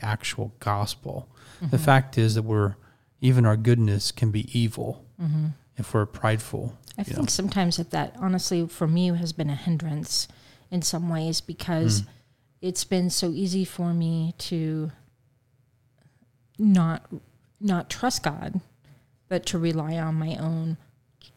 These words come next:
Speaker 2: checking the boxes
Speaker 1: Mm-hmm.
Speaker 2: and doing all of the right things. And
Speaker 1: Mm-hmm.
Speaker 2: so, I mean, I'm fifty-two now. I feel like I'm just now getting, starting to understand what freedom in Christ means.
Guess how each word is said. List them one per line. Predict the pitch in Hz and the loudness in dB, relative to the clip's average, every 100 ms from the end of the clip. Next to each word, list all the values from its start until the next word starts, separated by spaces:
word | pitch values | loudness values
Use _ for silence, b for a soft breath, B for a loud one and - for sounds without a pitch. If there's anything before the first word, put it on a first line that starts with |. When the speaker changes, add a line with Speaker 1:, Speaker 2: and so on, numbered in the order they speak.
| _ | _
Speaker 2:
checking | - 139 - 190 | -6 -6 0 0
the | |
boxes | 214 202 190 - 196 190 185 185 113 104 | 2 0 -4 -4 0 0 2 4 6 6
Speaker 1:
Mm-hmm. | 113 123 - | 4 4 0
Speaker 2:
and | 175 165 | 0 0
doing | 165 165 160 | -2 -2 -4
all | 156 156 | -4 -6
of | |
the | 165 | -6
right | 170 165 - | -8 -6 -10
things. | - 165 139 156 | -8 -6 -4 -6
And | 165 | -2
Speaker 1:
Mm-hmm. | 117 | -2
Speaker 2:
so, | 101 170 - 170 b b _ - | 2 4 4 -2 b b _ -6
I | |
mean, | 175 160 165 151 _ _ _ _ - | -2 -2 -4 -8 _ _ _ _ -8
I'm | |
fifty-two | 170 190 - 160 - 220 | -4 -4 -4 -6 0 4
now. | 208 196 185 185 - _ _ - | 4 4 2 0 -4 _ _ -8
I | 170 | -6
feel | 165 - | -2 0
like | 185 175 | 0 0
I'm | 160 | -2
just | 160 175 - | -2 -4 -2
now | 160 160 | 0 -2
getting, | 156 165 156 160 165 _ | -4 -4 -4 -4 -8 _
starting | - - 170 170 | -14 -2 0 0
to | 156 - | -4 -4
understand | 175 165 - 160 151 151 151 b b - | -4 -2 -2 -2 -2 -4 -6 b b -6
what | 180 | -6
freedom | - 170 151 147 | -4 -4 0 0
in | 143 | -2
Christ | - 131 - | -6 -8 -8
means. | - - - - | -10 -10 -12 -12